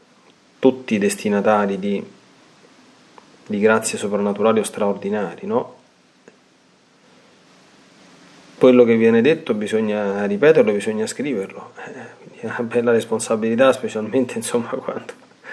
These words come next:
in qualche, come dire, esperienza vera e autentica ci dovesse essere qualche messaggio forte.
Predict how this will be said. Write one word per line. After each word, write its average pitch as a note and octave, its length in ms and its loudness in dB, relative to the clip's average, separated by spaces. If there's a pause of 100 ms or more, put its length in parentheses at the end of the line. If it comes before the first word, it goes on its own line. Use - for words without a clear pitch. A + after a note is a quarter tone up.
(380)
in B2+ 100 2
qualche, A#2+ 680 2 (1160)
come G#2+ 120 -10
dire, G2+ 140 -6
esperienza A2 880 -4
vera A#2 300 2
e A2 40 2
autentica A2 800 -2 (220)
ci - 120 -16
dovesse G#2 400 -4
essere G#2+ 300 -4
qualche G2+ 280 -6
messaggio G2+ 800 -6 (240)
forte. B2 720 2